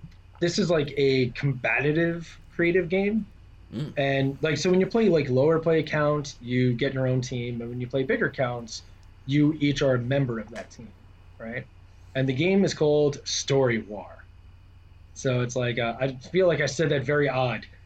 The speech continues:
Speaker 1: Story War. <laughs> I said it like it was, like, a French film, like Story War.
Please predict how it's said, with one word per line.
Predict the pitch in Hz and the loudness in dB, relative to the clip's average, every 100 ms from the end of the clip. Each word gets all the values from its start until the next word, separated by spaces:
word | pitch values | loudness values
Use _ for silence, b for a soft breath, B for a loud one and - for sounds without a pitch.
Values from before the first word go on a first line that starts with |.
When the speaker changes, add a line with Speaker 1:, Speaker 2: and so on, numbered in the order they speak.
| - | -12
Speaker 1:
Story | - 208 240 220 | 0 4 6 4
War. | 135 139 117 - - | 4 4 2 -2 0
<laughs> | |
I | 196 240 233 220 202 - - 269 - - 175 | 2 4 4 4 2 0 -2 -2 0 0 2
said | 262 | 2
it | 262 | 4
like | 233 220 | 4 4
it | |
was, | 220 202 | 4 2
like, | 196 | 2
a | 175 | 0
French | - 185 190 - | -2 0 2 0
film, | - 185 156 | 0 2 2
like | 131 | 2
Story | - - 147 139 | -2 -2 0 0
War. | 123 | 0